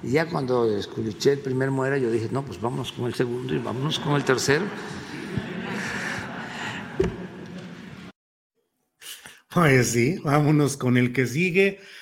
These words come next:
Speaker 2: Pues ya sabe usted la polémica que generaron estos agregados al grito de independencia. Y dice el presidente, "A las vivas, la gente está atenta". Eh, bueno,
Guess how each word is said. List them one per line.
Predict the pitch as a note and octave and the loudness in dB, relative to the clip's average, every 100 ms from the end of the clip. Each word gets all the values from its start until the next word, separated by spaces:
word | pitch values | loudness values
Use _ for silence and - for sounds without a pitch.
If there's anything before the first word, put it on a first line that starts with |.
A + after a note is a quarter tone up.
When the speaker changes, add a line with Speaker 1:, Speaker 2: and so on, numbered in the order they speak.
| - | -4
Speaker 2:
Pues | - C#3+ | 6 8
ya | C#3+ F3 | 8 6
sabe | D#3+ D3 | 6 4
usted | C3+ D3 C3+ | 4 2 4
la | B2+ | 2
polémica | - B2 C#3 C#3+ C3+ B2+ | 2 2 2 2 0 -2
que | B2 | -2
generaron | - A#2 A#2 B2 C3+ C3+ B2+ - - - | -2 0 2 2 2 0 -2 -10 -8 0
estos | C3 C3+ B2 | 0 0 2
agregados | B2+ A2 A#2 A2+ C3+ C#3 C3+ B2+ - - - _ | 2 4 2 4 4 4 2 0 -6 -16 -20 _
al | B2 A#2+ A#2 | -4 -2 0
grito | B2 C3+ C3+ B2+ | -2 -2 -4 -4
de | A2+ | -2
independencia. | G#2 G2 F#2+ G2+ F#2 G2 F#2+ - - _ _ _ - | -4 -6 -10 -14 -14 -16 -16 -16 -18 _ _ _ -20
Y | C#3+ | -16
dice | D3+ D#3+ | -12 -12
el | |
presidente, | - D3+ C#3+ D3+ D#3 E3 D#3 - _ - | -10 -8 -6 -6 -6 -6 -8 -12 _ -10
"A | A#2 | -6
las | A#2 A#2 | -4 -2
vivas, | D#3 G#3 E3 C3 | 0 2 2 2
la | B2+ | 0
gente | D#3 E3+ | -2 -4
está | D#3+ F3 | -4 -4
atenta". | E3 E3 E3+ C#3 C3 G2 - _ - - _ - | -2 0 0 2 0 0 -8 _ -20 -20 _ 2
Eh, | C3 C3 A#2 | 6 6 6
bueno, | D3+ C3+ G#2 | 6 6 2